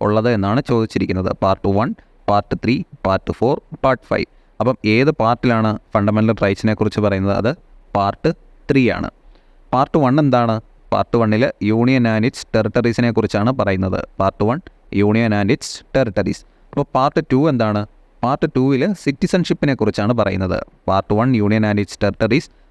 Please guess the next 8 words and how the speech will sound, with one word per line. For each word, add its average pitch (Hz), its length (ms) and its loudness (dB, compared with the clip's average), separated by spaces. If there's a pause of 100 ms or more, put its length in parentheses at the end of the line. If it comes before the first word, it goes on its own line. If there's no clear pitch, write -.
(160)
പാർട്ട് 101 320 0
ടു 156 160 2 (340)
citizenship, 123 460 0 (420)
പാർട്ട് 120 280 0 (100)
ത്രീ 127 140 4
എന്താണ്? 110 380 0 (440)
ഫണ്ടമെന്റൽ 113 560 2 (280)
റൈറ്റ്സ്. 95 420 -2